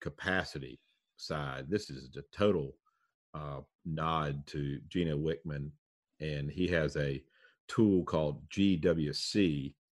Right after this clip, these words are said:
when we're looking at somebody's, uh, in their job, uh, whether they get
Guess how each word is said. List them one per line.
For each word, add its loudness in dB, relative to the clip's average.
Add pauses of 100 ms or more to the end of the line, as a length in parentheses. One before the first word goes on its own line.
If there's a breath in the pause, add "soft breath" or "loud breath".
(180)
when 2
we're 4
looking 2
at -2
somebody's, 0 (220)
uh, -2
in 0
their 2
job, 2 (640)
uh, -2
whether 4
they 2 (140)
get 4